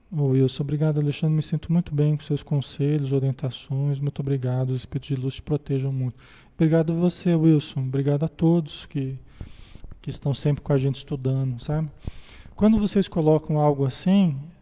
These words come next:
é, eu sei que é sincero, eu sei que é do coração de vocês,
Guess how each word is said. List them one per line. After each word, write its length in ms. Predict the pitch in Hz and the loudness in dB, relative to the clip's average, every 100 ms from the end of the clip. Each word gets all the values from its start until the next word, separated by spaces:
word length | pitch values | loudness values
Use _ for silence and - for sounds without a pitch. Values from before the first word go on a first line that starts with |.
| - 214 | -20 -6
é, 220 | 143 139 170 | -2 0 2
eu 100 | 156 | 0
sei 220 | - 180 | 2 0
que 160 | - | 4
é 240 | 180 175 170 | 6 6 6
sincero, 640 | - 185 165 - 180 170 | 2 0 2 0 0 2
eu 60 | 143 | 0
sei 220 | - 156 | 0 -4
que 100 | - | -2
é 40 | |
do 100 | 147 | -6
coração 500 | 147 156 143 - 151 | -2 -2 -2 -4 -2
de 80 | 139 | -2
vocês, 600 | 131 127 - 165 160 - | -2 -6 -2 -2 -2 -6